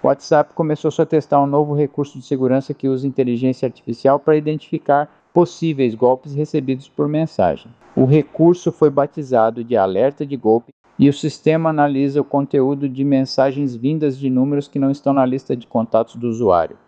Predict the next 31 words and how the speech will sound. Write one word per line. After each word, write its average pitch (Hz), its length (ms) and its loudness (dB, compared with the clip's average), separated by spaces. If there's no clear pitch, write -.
avisando 113 480 2
quando 120 260 -2
encontra 117 460 -2
um 120 40 -6
padrão 113 300 -2
suspeito. - 600 -6
E 170 140 6
o 185 40 4
mais 180 400 2
importante, 190 960 0
o 139 100 0
conteúdo 170 640 2
das 160 180 2
conversas 143 640 0
não 165 280 2
é 170 100 2
enviado 143 480 0
para 143 140 -4
os 139 100 -6
servidores 131 580 -2
da 139 180 2
Meta, 101 420 -2
empresa 120 480 2
dona 113 240 2
do 117 100 2
aplicativo. 117 720 -2
Quando 180 240 0
o 180 60 -2
sistema 143 500 -4
identifica 120 760 -4
uma, 107 300 -2